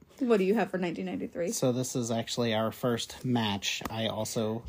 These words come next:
Speaker 2: selected
Speaker 1: What do you mean our
Speaker 2: Leprechaun.
Speaker 1: first match? I just picked one movie.
Speaker 2: I
Speaker 1: Oh my
Speaker 2: know.
Speaker 1: God.
Speaker 2: Yeah, yeah. Um, I absolutely love Mark Holton in this movie. He does a great job playing, like, a painter with a mental disability. I think that's a safe way of putting it.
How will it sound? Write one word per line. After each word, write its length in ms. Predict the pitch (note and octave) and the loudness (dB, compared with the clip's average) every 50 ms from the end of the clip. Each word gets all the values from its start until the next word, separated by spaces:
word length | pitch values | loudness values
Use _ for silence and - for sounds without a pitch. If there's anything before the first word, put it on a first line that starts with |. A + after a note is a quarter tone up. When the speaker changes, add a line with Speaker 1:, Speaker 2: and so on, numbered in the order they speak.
| - | -14
Speaker 2:
selected 440 | - - - C3 A#2 A2 G#2 - - | -12 -8 -4 -2 -2 -2 -2 6 10
Speaker 1:
What 60 | A#4+ A#4 | 10 10
do 60 | B4 | 10
you 60 | A#4 A4 | 8 6
mean 80 | A4 | 6
our 60 | G#4 F4 | 6 6
Speaker 2:
Leprechaun. 200 | F4 C4+ A#3 A3+ | 6 6 6 8
Speaker 1:
first 340 | D#4 D#4+ F4 - - - | 8 8 8 6 4 4
match? 320 | C#4+ D4+ C#4 A#3+ G#3 - - | 6 8 8 8 8 8 6
I 100 | - C4+ | 6 8
just 340 | A#3+ F4 F#4 - - - - | 8 6 6 6 2 6 8
picked 240 | G#4 G#4 G#4 - | 8 8 8 6
one 340 | E4 C4+ C#4+ E4+ F4 E4 E4 | 2 6 8 8 8 8 8
movie. 400 | E4+ F4+ G4 G4+ G4 G#4+ F#4+ D4+ | 6 6 6 8 12 12 12 12
Speaker 2:
I 220 | B3+ A3+ C#3 C#3+ - | 12 10 10 8 8
Speaker 1:
Oh 40 | - | 8
my 480 | - D3 D3 - C#4+ - - - - - | 6 8 8 10 10 10 10 10 10 10
Speaker 2:
know. 120 | - G3 F3+ | 10 10 12
Speaker 1:
God. 520 | F4 F4+ F#4+ G#4 A4 G#4+ G4+ E4 B3+ G#3 | 12 12 12 12 12 12 12 12 12 12
Speaker 2:
Yeah, 220 | - - - - - - - - - | 12 10 8 8 6 2 -6 -2 2
yeah. 140 | D3+ C3+ - - - - - - - - - - - | 2 2 2 0 -4 -12 -18 -18 -18 -18 -18 2 8
Um, 320 | C#3 C#3 C3+ A#2+ B2 A2+ - - - - | 10 10 12 10 8 6 4 -2 -2 2
I 180 | C#3+ D3+ C#3+ | 2 4 4
absolutely 520 | C#3+ C#3+ C#3+ - - D#3+ D3+ C#3 C3 C3+ C3 | 4 2 0 0 -2 -2 0 0 0 0 2
love 360 | C3 C3 C3 B2+ B2+ C3 - | 2 2 2 2 0 0 0
Mark 280 | C#3 C3+ C3 C3 C3 | 0 2 2 0 0
Holton 500 | - - C3 C3+ - D3 F3 F#3 F#3+ F#3+ F#3+ - | 0 0 0 0 0 0 2 2 2 0 -2 -2
in 120 | - D#3 E3 | 0 2 2
this 160 | D#3+ D#3 - | 2 2 2
movie. 320 | E3+ E3+ E3+ E3+ F#3+ G3 G3 | 2 2 4 4 4 4 4
He 140 | F#3 E3+ D#3 | 4 2 2
does 180 | C#3 C3 A#2 A2+ | 2 2 0 0
a 60 | A2 | -2
great 260 | G#2+ B2+ B2 B2 G2+ | 0 0 0 0 0
job 440 | - B2+ B2 A#2+ A#2+ A#2 A#2+ C3 - | 0 0 2 2 2 2 0 -2 -6
playing, 500 | - - C3+ B2+ B2 A#2 A2+ A#2 A#2 A2+ - _ _ | -6 -2 0 2 2 2 2 2 0 -4 -8 _ _
like, 160 | - A2+ A2+ | -8 -6 -6
a 40 | A#2 | -6
painter 540 | - - - C3+ C3 B2 - C3 B2+ B2 A#2+ | -8 -2 2 2 2 2 2 0 0 0 0
with 580 | A#2 A#2 A2+ A2+ A2 - - - - - - - _ _ _ _ - _ _ - - | 0 0 0 0 -2 -4 -8 -14 -18 -20 -20 -20 _ _ _ _ -20 _ _ -12 -4
a 60 | - | -2
mental 320 | C3 C3 B2+ A#2+ - C3 B2 | 0 2 2 0 0 -2 -2
disability. 720 | A#2 B2 A#2+ - A#2 A2 A#2+ A2+ A#2 A#2 A2+ A2+ A#2 A#2 - - - - - - - - - - - - - _ _ - | -2 -2 -2 -2 -2 -2 0 0 0 -2 -2 -2 -4 -6 -8 -14 -20 -20 -20 -20 -20 -20 -20 -20 -20 -20 -20 _ _ -8
I 40 | - | -6
think 140 | B2 A2+ - | -6 -4 -4
that's 160 | A2+ A2 - | -4 -4 -4
a 40 | - | -2
safe 220 | - A#2 A2+ - | 0 0 0 0
way 80 | A2+ A2+ | 0 -2
of 80 | G#2+ G#2 | -2 0
putting 220 | - A#2 A2+ A2+ A#2 | -2 -2 0 2 0
it. 100 | A2+ | 0